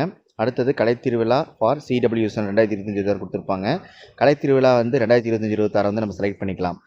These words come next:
செலக்ட் பண்ணிட்டு கிளாஸை வந்து நீங்க செலக்ட் பண்ணிக்கோங்க. உங்களது ஒன் to எய்த் வரைக்கும் இருந்துச்சு அப்படின்னா ஒன் to எட்டு வரைக்கும் காட்டும். ஒன்னு, ஒருவேளை உங்களுக்கு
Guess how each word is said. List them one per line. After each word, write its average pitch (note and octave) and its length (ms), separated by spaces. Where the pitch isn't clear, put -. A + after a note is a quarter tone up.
செலக்ட் C#3+ 240
பண்ணிட்டு B2+ 440
கிளாஸை B2 340
வந்து A#2 160
நீங்க A2+ 380
செலக்ட் G#2+ 220
பண்ணிக்கோங்க. G2+ 400
உங்களது A#2+ 380
ஒன் C3 220
to D#3+ 140
எய்த் B2+ 300
வரைக்கும் B2 300
இருந்துச்சு A#2 340
அப்படின்னா G#2 380
ஒன் A#2+ 180
to C#3+ 120
எட்டு A2+ 180
வரைக்கும் A#2+ 260
காட்டும். A#2 460
ஒன்னு, A2+ 220
ஒருவேளை C3+ 300
உங்களுக்கு A#2 300